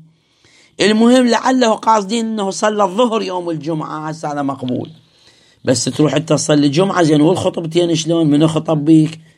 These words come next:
أنت خطبت ويا من؟ ويا الجدران، ويا الأثاث مال بيتك. المهم أكو هيك شبهة يعني.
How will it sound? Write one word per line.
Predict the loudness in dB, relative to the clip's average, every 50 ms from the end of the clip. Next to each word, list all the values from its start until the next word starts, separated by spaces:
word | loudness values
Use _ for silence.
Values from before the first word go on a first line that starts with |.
| _ -6
أنت | -4 -2 0 0
خطبت | 0 0 -2 -2 -2 0 0 0 0 0
ويا | 2 2 2 2 2 2
من؟ | 0 0 0
ويا | -2 -2 -4
الجدران، | -6 -6 -6 -6 -4 -2 0 0 0 0 2 2 2
ويا | 2 0 0
الأثاث | 0 -2 -4 -6 -6 -6 -6 -4 -4
مال | -4 -4 -4 -2
بيتك. | -2 -2 -2 -2 -4 -6 -6 -6 -8 -12 _ -20 -20 _ _ _ _ -20 -20 -20 -20 _ _ 0
المهم | 2 4 4 4 2 2 2
أكو | 2 0 0 0 -4
هيك | -4 -4
شبهة | -6 -8 -8 -6 -8 -8 -8 -6 -8
يعني. | -8 -8 -10 -14 -18 -20